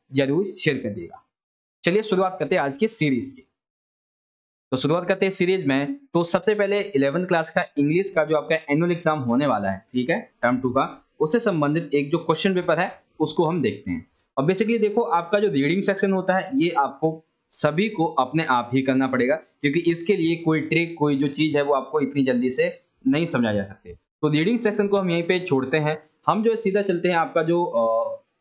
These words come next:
देखिए note making में सबसे आखिरी में आपको समझाऊंगा, उससे पहले जो है हम आपका जो section B है इसको देख लेते हैं, ठीक है। section बी में देखो जो आपका तीन marks का एक क्वेश्चन होगा, question number third,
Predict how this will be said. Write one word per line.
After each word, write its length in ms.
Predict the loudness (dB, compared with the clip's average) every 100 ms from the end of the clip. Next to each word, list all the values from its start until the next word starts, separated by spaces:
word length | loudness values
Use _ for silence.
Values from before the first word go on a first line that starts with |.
| -2
देखिए 200 | 0 2
note 220 | 2 2
making 280 | 0 0 0
में 300 | 0 -2 -4
सबसे 300 | -4 -2 0
आखिरी 340 | 0 0 0 0
में 80 |
आपको 180 | 0 -2
समझाऊंगा, 560 | -2 0 2 0 -2 -4 _ _
उससे 200 | 0 0
पहले 300 | 0 0 0
जो 160 | 0 -2
है 120 | 0
हम 200 | 0 0
आपका 220 | 0 0
जो 80 | 0
section 480 | -4 -4 -2 -2 2
B 160 | 2
है 200 | 0 0 -4
इसको 240 | 0 -2
देख 200 | -2 -6
लेते 200 | -14 -18
हैं, 80 | -20 _
ठीक 120 | -2 -2
है। 240 | -4 -10 _ _
section 320 | -2 0 0 0
बी 100 | 2
में 120 | 2
देखो 280 | 2 0 2
जो 140 | 0
आपका 380 | 2 -2 0 -2
तीन 360 | 2 0 2
marks 220 | 0 -2 -2
का 100 | 0
एक 160 | 0
क्वेश्चन 340 | 0 0 2 2
होगा, 160 | 2
question 320 | 0 -2 0
number 220 | 0 2 2
third, 300 | 0 -2